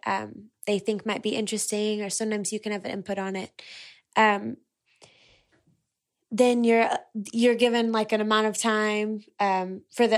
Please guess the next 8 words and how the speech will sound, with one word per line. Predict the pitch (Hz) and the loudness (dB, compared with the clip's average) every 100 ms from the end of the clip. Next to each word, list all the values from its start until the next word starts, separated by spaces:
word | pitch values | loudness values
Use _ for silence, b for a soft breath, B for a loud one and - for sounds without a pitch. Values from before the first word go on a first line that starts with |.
| - | 2
songwriting | - 262 247 226 208 202 | 2 2 4 2 2 0
camps | 208 202 - - | -2 -2 -4 -2
where | 208 202 196 196 - _ | 2 2 2 -2 -8 _
in | 214 196 | -6 -2
three | 233 226 | 2 4
hours | 214 208 208 202 208 | 6 4 0 -2 -6
you | |
co-write | 185 208 208 190 98 | -2 0 2 0 -2